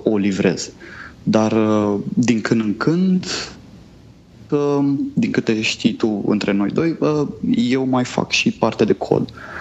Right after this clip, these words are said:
Iar, uh, partea lor de development,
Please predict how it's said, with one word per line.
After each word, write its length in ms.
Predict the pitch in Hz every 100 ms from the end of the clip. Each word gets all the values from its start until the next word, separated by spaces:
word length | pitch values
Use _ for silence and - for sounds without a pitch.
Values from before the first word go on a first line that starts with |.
| - - - - - -
Iar, 360 | - - 117 117
uh, 960 | 117 123 123 123 120 123 - - - - - - - - -
partea 400 | - 127 - -
lor 340 | 107 104 107 - - - -
de 460 | 113 104 98 101 -
development, 1000 | 101 107 117 143 175 180 202 185 - -